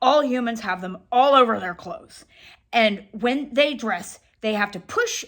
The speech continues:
the buttons through little holes. Ew, oh, it's awfully hard. I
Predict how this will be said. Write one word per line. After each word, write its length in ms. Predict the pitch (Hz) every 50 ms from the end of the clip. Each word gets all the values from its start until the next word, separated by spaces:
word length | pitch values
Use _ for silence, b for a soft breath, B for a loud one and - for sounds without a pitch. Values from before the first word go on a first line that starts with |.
| -
the 80 | 262 277
buttons 500 | 233 269 - - 226 233 226 220 - - _ _
through 280 | - 208 226 226 - - _
little 260 | 220 202 185 190 185
holes. 640 | 170 - _ - 180 170 - _ _ - - - b b b b b b _
Ew, 440 | - 208 214 220 214 208 202 214 - _
oh, 240 | 214 214 214 208 - -
it's 300 | 208 196 - - - - - _ _ _
awfully 420 | 233 190 175 - - - 165 175
hard. 380 | 170 - - - - 180 _ _ b b b b b b b b _ _ _
I 440 | 214 202 214 214 220 214 220 220